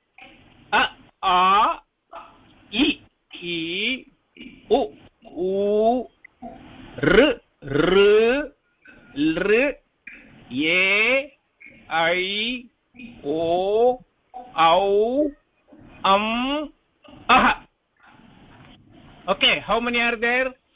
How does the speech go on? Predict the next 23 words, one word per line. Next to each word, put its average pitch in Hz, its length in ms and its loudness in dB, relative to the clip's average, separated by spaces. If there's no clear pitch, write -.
Fifteen 269 540 -2
are 180 220 -2
there. 127 220 -6
Okay. 277 400 -4
What 180 180 -6
are 214 160 -2
Swaraha? 202 600 0
I 208 160 2
would 202 340 -2
call 262 480 -2
somebody 202 540 -2
and 202 260 -2
they 175 280 -2
can 175 280 -4
repeat 185 380 -4
it. 123 120 -8
I'll 185 240 -2
start 208 280 0
with, 208 260 -4
uh, 160 440 0
<coughs> 294 80 2
I'm 285 420 0
sorry. 143 320 -8